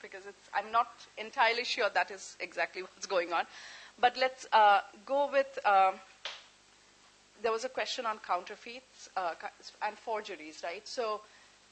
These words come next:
in terms of the history of that, I do have files which talk about forgeries. It becomes a cottage industry, uh, because having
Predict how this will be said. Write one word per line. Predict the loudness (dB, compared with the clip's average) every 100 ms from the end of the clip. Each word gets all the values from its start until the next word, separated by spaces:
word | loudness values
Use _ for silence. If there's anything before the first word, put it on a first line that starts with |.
| _ _ _
in | -10 -10
terms | -6 -4 -2 -4 -6
of | -4
the | -4
history | -8 -12 -12 -14 -12 -10 -8 -6
of | -2 2 2 2 -8 -6
that, | 2 2 2 -4 -20 -6
I | -6 -6 -14
do | -12 -12 -10
have | -2 -2 -2
files | -6 -6 -4 -6 -14 -18
which | -16 -16 -12
talk | -10 -12
about | -6 -6 -6 -10
forgeries. | -8 -8 -8 -14 -16 -16 -16
It | -16 -16
becomes | -12 -12 -12
a | -16
cottage | -10 -10 -12 -14
industry, | -12 -12 -12 -14 -16 -16 -6
uh, | -4 -2 -6 -10 _
because | -14 -12 -14 -16 -20 -20 _
having | -4 -2 -2